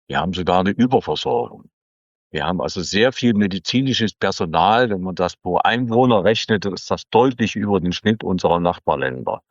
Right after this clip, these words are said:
und auch über sehr vielen Regionen in Deutschland. Warum fühlen sich die Menschen trotzdem hier nicht ausreichend versorgt? Das hat nicht damit zu tun, dass es nicht genug Fachkräfte gibt, sondern dass diese Fachkräfte, äh,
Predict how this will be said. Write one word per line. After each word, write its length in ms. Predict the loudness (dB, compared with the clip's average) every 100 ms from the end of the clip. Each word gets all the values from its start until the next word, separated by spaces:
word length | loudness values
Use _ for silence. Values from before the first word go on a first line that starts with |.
| _ _ _ _ -12
und 180 | -6
auch 260 | 2 2 2
über 320 | -4 0 0
sehr 260 | 2 2 2
vielen 340 | 2 2 2
Regionen 560 | 2 0 -2 0 0 -2
in 100 | -4
Deutschland. 520 | -2 -2 -2 -4 -4 -12 -18 -8
Warum 380 | 0 4 4 2
fühlen 260 | 2 2 2
sich 180 | -2
die 120 | -2 2
Menschen 420 | 4 2 0 0
trotzdem 520 | 2 0 0 0 2
hier 160 | 2 0
nicht 200 | -2 0
ausreichend 680 | 0 0 0 -2 -4 -10
versorgt? 480 | -14 -4 0 0 -2 _ _ _ -20 _ -2
Das 220 | -2 0
hat 180 | 0 2
nicht 220 | 2 2
damit 260 | 2 2 2
zu 100 | 0
tun, 240 | 4 4
dass 200 | 4 0
es 140 | -4
nicht 180 | -4 -2
genug 260 | 0 -2 0
Fachkräfte 600 | -2 -4 -2 -4 -2 -4
gibt, 380 | 0 0 0 0
sondern 320 | 2 2 2
dass 200 | 0 -2
diese 280 | -4 -6 -2
Fachkräfte, 720 | -2 -2 -2 -2 0 0 0 -2 -16 -16 -18 -16
äh, 400 | -2 0 2 0